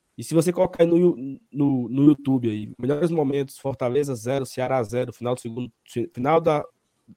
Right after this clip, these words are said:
segundo jogo da final de dois mil e quatorze, você vai ver o, o ma-, o massacre que foi aquele jogo do Fortaleza. Teve bola na trave, teve chute, teve Marcelinho Paraíba, teve não sei quem, Valdson,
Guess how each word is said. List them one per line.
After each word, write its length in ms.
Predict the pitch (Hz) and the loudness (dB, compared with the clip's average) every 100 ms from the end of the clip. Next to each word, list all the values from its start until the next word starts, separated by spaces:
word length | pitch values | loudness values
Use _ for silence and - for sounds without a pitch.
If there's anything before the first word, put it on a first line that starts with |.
| _ _ _ _ _ _ _ | _ _ _ _ _ _ _
segundo 520 | - - 160 247 202 | -10 -4 0 2 8
jogo 240 | 165 196 | 8 8
da 100 | 175 | 6
final 300 | 170 160 143 | 2 0 0
de 40 | 151 | 0
dois 80 | 131 | -4
mil 80 | |
e 40 | 123 | -4
quatorze, 440 | 113 - 170 151 | -6 -4 -4 -4
você 220 | 147 175 | -4 -4
vai 180 | 185 190 | -2 -2
ver 220 | 139 151 | -2 -4
o, 460 | 185 196 185 165 160 | -4 -6 -6 -6 -8
o 240 | - 151 151 | -10 -8 -4
ma-, 180 | 165 - | -4 -4
o 80 | 170 | -4
massacre 600 | 214 - - 156 214 175 | -4 -6 -2 -2 -2 -6
que 120 | 143 | -10
foi 180 | - 143 | -4 -4
aquele 260 | 143 143 120 | 0 -2 0
jogo 260 | 120 135 - _ _ _ _ _ _ | -4 -6 -14 _ _ _ _ _ _
do 120 | 135 | -6
Fortaleza. 580 | 147 135 175 139 131 101 | -4 0 2 2 2 0
Teve 220 | 127 131 | -6 -4
bola 240 | 117 127 | 2 2
na 100 | 131 | 2
trave, 320 | 123 127 127 92 | -4 -4 -4 -4
teve 240 | 127 117 | -8 -8
chute, 380 | - - 123 - | -8 -4 -4 -6
teve 280 | 127 131 127 - | -12 -12 -14 -6
Marcelinho 320 | 135 131 131 | -4 -2 -2
Paraíba, 540 | 131 135 123 127 123 120 | -2 -2 0 -2 -4 -6
teve 260 | 143 135 | -8 -8
não 120 | 135 | -8
sei 180 | 127 131 | -4 -6
quem, 280 | 113 135 127 | -4 -6 -6
Valdson, 540 | 117 139 131 123 - | 2 4 4 0 -8